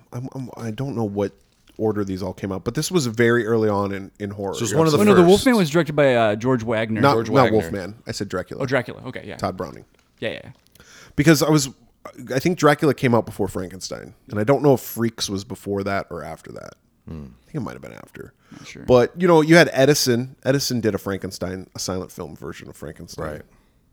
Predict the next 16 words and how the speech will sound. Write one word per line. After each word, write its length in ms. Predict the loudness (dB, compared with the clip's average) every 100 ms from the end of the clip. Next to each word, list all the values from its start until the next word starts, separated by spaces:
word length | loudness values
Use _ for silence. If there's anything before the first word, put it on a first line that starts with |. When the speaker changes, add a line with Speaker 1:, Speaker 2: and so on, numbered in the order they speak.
| _ _ _ _ _ _ -12
Speaker 1:
And 160 | -8
I 40 | -8
think 500 | -12 -10 -8 -8 -8
there 100 | -8
was 300 | -8 -10 -14
Nosferatu. 960 | -4 -4 -4 -6 -4 -4 -4 -4 -4 -6 -14 _ _ -20
Speaker 2:
Yeah. 180 | -18 -18 -20 _
Speaker 3:
Yeah, 200 | -2 -2
some 160 | 0 0
of 60 | 0
the 60 |
silent 420 | -2 -4 -6 -8
films 320 | -8 -6 -6 -8
from 140 | -8
the 60 | -8
twenties. 440 | -8 -8 -8 -10